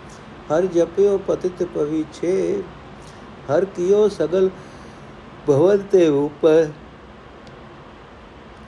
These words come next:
ਹਰ ਸੋਭਾ ਹਰ ਪ੍ਰਭ ਦਿਨ ਛੇ।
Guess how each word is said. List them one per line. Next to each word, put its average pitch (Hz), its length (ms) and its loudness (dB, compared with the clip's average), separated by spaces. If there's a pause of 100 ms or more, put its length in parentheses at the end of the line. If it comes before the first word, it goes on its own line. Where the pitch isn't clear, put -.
(380)
ਹਰ 151 80 -2
ਸੋਭਾ 156 600 0
ਹਰ 170 240 -2
ਪ੍ਰਭ 208 340 -4
ਦਿਨ 165 340 -4
ਛੇ। 151 340 -6